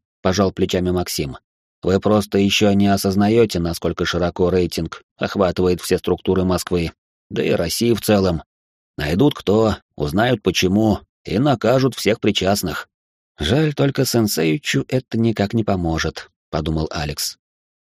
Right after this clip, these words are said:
"Если у меня появится информация о том, кто стрелял в вашего учителя,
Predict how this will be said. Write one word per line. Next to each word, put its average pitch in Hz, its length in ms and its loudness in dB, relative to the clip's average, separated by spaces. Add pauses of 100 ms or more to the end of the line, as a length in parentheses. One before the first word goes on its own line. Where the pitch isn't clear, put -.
(220)
"Если 113 340 2
у 117 100 6
меня 120 260 4
появится 110 560 4
информация 107 760 2
о 85 40 0
том, 92 220 0
кто 90 200 -2
стрелял 92 440 0
в 85 60 -6
вашего 90 360 -2
учителя, 85 520 -2